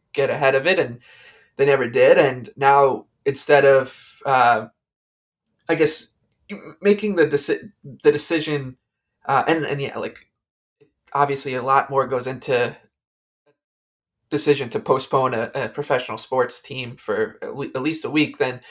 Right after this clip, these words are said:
you, me, or anyone listening will ever kinda realize. But, um, sometimes when you, you, you see what's going on, uh, with,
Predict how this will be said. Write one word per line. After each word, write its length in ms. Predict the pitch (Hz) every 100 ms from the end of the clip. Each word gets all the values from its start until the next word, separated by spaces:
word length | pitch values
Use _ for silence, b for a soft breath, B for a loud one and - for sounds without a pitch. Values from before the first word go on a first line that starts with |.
| b b b
you, 260 | 143 151 143
me, 380 | 127 135 135 123
or 100 | 131
anyone 320 | 139 131 123
listening 380 | 160 156 131 117
will 160 | 123
ever 260 | 123 135 127
kinda 380 | 147 131 117 - b b b b b _ _ _ _ _ _ _
realize. 640 | 160 170 160 123 127 147
But, 340 | - 139 139 - _ _ _
um, 460 | 147 147 143 135 - -
sometimes 440 | 196 214 233 220
when 300 | 214 180 147 _ _ _ _ -
you, 160 | 160 -
you, 300 | - 165 143 -
you 140 | - 180
see 340 | - 165 180
what's 240 | 165 147 -
going 260 | 156 139
on, 600 | 147 165 135 127 127 147 -
uh, 460 | 151 135 127 113 123 _ _ _ _ _ _ -
with, 280 | - 143